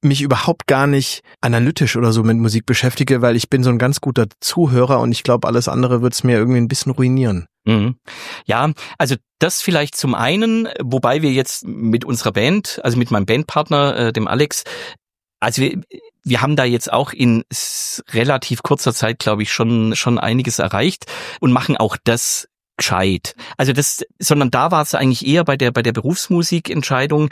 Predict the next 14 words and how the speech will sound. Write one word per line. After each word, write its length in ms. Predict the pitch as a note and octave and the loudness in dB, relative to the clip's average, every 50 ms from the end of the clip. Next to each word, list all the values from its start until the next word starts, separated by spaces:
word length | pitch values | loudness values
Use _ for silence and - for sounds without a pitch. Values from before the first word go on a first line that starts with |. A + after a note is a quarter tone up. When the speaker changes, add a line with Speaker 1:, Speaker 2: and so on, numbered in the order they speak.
| - - | -4 -4
Speaker 2:
Also 140 | - A2+ B2 | -4 -2 -2
ich 100 | A#2+ - | 0 0
war 120 | A#2+ A#2+ A#2 | 2 2 2
auch 100 | G#2 A#2 | 2 0
auf 140 | B2 A2+ - | 0 0 2
einem 100 | A#2 G#2 | 2 2
Musikgymnasium 1000 | G#2 G2 - C#3 D3+ - - - - G2 F#2+ F#2 F#2+ A2 D3 - - - F#3 F3+ | 2 2 2 0 -2 -2 -4 -4 0 0 2 2 2 0 0 -2 0 0 0 0
tatsächlich, 560 | - - - - - D#3 D3+ - - D3+ C3+ | 0 -4 -6 -2 -2 -2 -2 -2 -4 -4 -2
wo 100 | - A#2 | 0 0
also 160 | A2 A2 A2 G#2+ | 0 0 0 -2
Musik 340 | G#2+ G#2+ - - F#2 - | -2 -2 -4 -4 -4 -2
Hauptfach 460 | A2+ A#2+ - - - - - - - - | -2 -2 -2 -4 -4 -4 -4 -2 0 0
war 200 | C3+ D3 D#3 D#3 - - - - - - - - - - | 2 2 2 -2 -4 -10 -14 -14 -12 -14 -14 -16 -8 0
und 600 | - C3 B2 B2 B2+ B2 B2 A#2+ - - - - | 2 4 6 6 6 4 4 2 0 -2 -6 -8